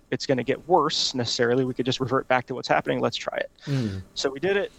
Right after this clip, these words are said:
Speaker 1: and we were able to get their campaign sent out in under four hours.
Speaker 2: Amazing.
Speaker 1: Um, that same team then just didn't
Speaker 2: <clears throat>
Speaker 1: stop and
Speaker 2: Mm.
Speaker 1: kept working and looking at it, and found another way to split the campaign to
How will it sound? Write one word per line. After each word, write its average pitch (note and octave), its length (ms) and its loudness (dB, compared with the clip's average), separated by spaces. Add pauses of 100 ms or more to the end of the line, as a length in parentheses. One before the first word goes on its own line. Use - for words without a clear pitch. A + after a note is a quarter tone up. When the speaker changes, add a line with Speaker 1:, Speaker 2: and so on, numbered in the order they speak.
(120)
Speaker 1:
and C#3 260 4
we C#3 100 -4
were C#3+ 80 0
able D3+ 220 4
to C#3+ 60 0
get C#3+ 160 0
their C3+ 120 2
campaign B2+ 440 0
sent B2+ 200 -2
out A#2+ 180 2
in A#2+ 160 -6
under B2 320 -2
four A#2 380 -2
hours. - 420 0 (240)
Speaker 2:
Amazing. A2+ 500 -8 (180)
Speaker 1:
Um, B2+ 400 0 (160)
that C#3+ 160 -2
same F3+ 180 0
team G#3+ 320 0
then D#3 460 0 (160)
just - 160 -6
didn't E3+ 140 8
Speaker 2:
<clears throat> C#3+ 120 2
Speaker 1:
stop E3 220 2 (120)
and C3+ 220 4
Speaker 2:
Mm. - 0 -
Speaker 1:
kept - 260 2 (120)
working D3 360 2
and C3 140 -2
looking C#3+ 300 4
at A#2+ 160 2
it, B2+ 120 0 (760)
and C3 420 0
found D3 400 2
another D#3+ 400 4
way B2+ 460 0
to C3 120 -4
split - 360 2
the D3 60 0
campaign C3 800 0 (1040)
to - 60 -2